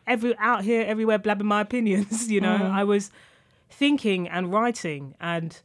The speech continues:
Speaker 1: walking around and thinking a bit more and then doing some research and fact checking and, and things like that. And I don't want the rest of my life to be speaking publicly about the conclusions I drew <laughs> at one point in my life, <laughs> you know? So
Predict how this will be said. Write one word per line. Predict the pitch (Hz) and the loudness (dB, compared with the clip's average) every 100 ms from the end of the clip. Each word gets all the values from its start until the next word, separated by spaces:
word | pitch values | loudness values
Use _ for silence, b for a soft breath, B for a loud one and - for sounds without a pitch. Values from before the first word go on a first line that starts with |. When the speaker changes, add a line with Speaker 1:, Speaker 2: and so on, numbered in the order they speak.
| _ _ _ - | _ _ _ -8
Speaker 1:
walking | 170 220 214 | -2 0 0
around | 208 214 175 | 2 2 2
and | 170 | -2
thinking | 220 202 190 | 0 2 2
a | 180 | 0
bit | 190 | 0
more | 180 196 170 147 160 | 0 0 0 -2 -4
and | 175 | -2
then | 180 | 0
doing | 185 190 | 2 2
some | 180 175 | 2 0
research | 196 - 175 147 - - | 0 0 -2 -2 -8 -8
and | 160 151 - | -8 -8 -4
fact | - 202 - | -2 -2 -4
checking | 165 - 160 156 | -6 -6 -6 -6
and, | 151 147 b b | -8 -10 b b
and | 180 170 | -8 -4
things | 185 175 | -2 -2
like | 180 | -2
that. | 202 180 165 | 0 -2 -2
And | 185 190 b b _ 202 | -4 -6 b b _ 0
I | |
don't | 240 285 | 2 2
want | 233 | 0
the | 196 | 0
rest | 214 208 | -2 0
of | 208 | 0
my | 196 | 2
life | 220 202 160 - | 0 -2 -4 -8
to | |
be | 175 196 190 185 - - - | -6 -4 -4 -6 -12 -20 -16
speaking | - - 226 220 202 | -10 -2 0 0 0
publicly | 226 214 190 190 170 156 170 180 - | 0 0 -4 -4 -6 -6 -8 -10 -10
about | 170 175 175 175 | -4 -2 -2 -4
the | 180 | -6
conclusions | 196 185 202 190 180 170 | -6 -2 -2 -2 -2 -4
I | 175 | -4
drew | 160 190 175 156 160 B B | -4 -2 -2 -4 -8 B B
<laughs> | - | -6
at | 190 | -4
one | 185 185 | -2 -4
point | 170 185 | -4 -6
in | 170 | -4
my | 190 | -4
life, | 202 220 151 - _ - | -4 -4 -6 -12 _ -18
<laughs> | 269 - | -18 2
you | 254 | 4
know? | 190 175 202 | 4 2 0
So | - 202 196 | 0 0 0